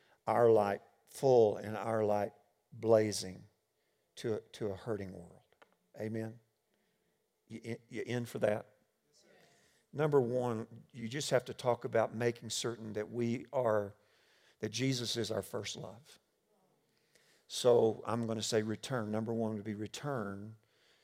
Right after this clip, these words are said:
to your first love. Very quickly again, Revelation chapter two, Jesus is addressing the church that he's building in several, um, geographical locations.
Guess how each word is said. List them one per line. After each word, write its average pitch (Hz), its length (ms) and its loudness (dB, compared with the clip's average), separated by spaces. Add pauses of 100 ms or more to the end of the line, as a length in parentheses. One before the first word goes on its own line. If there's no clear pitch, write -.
(260)
to 123 120 -6
your 113 160 -2
first 107 400 -6
love. 104 340 -2 (240)
Very 110 140 0
quickly 120 340 -2
again, 110 220 -4
Revelation 107 500 0
chapter 117 300 -2
two, 113 440 -2 (440)
Jesus 110 440 -4
is 117 140 -10
addressing 110 460 -4
the 104 60 -8
church - 340 -4
that 107 100 -6
he's 110 160 -6
building 110 440 2
in 101 80 -10
several, 104 460 -2 (760)
um, 98 400 -6 (1000)
geographical 117 680 2
locations. 107 920 -2